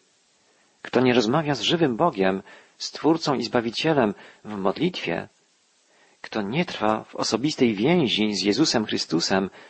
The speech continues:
zmartwychwstałym Panem, kto nie poddaje się przewodnictwu i ochronie Ducha Świętego, obrońcy, doradcy, ten, zamiast doświadczać cudownej pewności zbawienia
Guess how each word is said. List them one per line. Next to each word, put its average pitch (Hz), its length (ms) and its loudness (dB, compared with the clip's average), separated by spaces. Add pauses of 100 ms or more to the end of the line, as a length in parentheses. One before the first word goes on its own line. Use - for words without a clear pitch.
(160)
zmartwychwstałym 123 960 -2
Panem, 104 500 -2 (1120)
kto - 180 -10
nie 98 120 -2
poddaje 120 420 2
się 135 240 0
przewodnictwu 110 760 0
i 101 80 8
ochronie 131 460 4 (300)
Ducha 117 300 2
Świętego, 110 680 0 (680)
obrońcy, 113 680 0 (300)
doradcy, 101 720 -2 (680)
ten, 117 340 2 (300)
zamiast 131 520 -2
doświadczać 135 540 0
cudownej 151 540 2
pewności 127 460 0
zbawienia 104 720 2